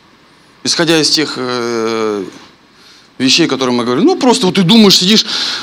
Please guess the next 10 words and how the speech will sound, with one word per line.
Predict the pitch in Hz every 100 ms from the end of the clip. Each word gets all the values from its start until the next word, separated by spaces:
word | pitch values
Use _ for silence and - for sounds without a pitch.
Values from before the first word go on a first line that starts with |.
| -
«Так, | - 170
я | 175 196
понимаю, | 226 233 220 190 151
что | - 160
у | 170
меня, | 185 196 185
например, | 165 160
проблемы | 160 170 202 185
в | 147
жизни. | 139 127 113 107